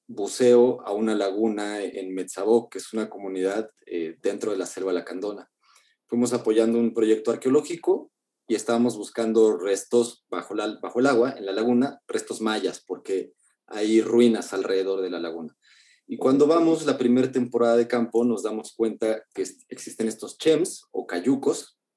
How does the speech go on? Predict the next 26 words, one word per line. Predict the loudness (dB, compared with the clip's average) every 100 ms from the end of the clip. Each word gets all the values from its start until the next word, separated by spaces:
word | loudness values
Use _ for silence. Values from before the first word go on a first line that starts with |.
| _
que | -10
es-, | -10 -18 _ -16
están | -8 -6
hechos | -6 -8 -10 -4
de, | -2 0 -2 -6 -4
de | -4 -4
caoba, | 0 2 2 0 -8 _
por | -12 -10
los | -8
lacandones, | -6 -4 0 0 0
de |
manera | -4 -6 -6 -8
artesanal, | -8 -8 0 0 0 -8 _ -10 -10 _ _ _ 0
pero | 2 2
que | 2
ya | 2
hay | 4
muy | 4 2
pocos | 2 -2 -2 -8 -8
o | -16 -6
que | -4
ya | -2 -2
casi | -4 -2 -2
nadie | 0 0 0
los | -2 -2
hace, | -2 -2 -8